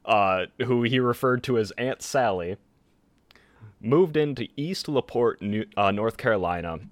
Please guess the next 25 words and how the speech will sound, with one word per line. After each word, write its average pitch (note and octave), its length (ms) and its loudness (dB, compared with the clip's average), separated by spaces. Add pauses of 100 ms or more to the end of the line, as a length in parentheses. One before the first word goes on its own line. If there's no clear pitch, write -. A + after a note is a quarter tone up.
and A2 120 0
not A#2+ 240 4
long C3 240 2
after, G#2+ 300 0
when G2+ 100 -2
he G2+ 120 -6
was F#2+ 160 -8
ten, A2 440 2
his G2+ 220 -10
dad D#2 320 -8
died. - 280 -12 (1500)
Uh, G#2 180 2
and G#2+ 140 -2
he D#3+ 100 -4
went A3+ 180 -2
to - 40 -6
s-, - 240 -8 (220)
yeah, A#2+ 240 2
later E3+ 420 0
after C#3 300 0
that, A2+ 200 0
he A#2+ 100 -6
went C3+ 200 -4
to A#2+ 60 -8
school A2 580 -4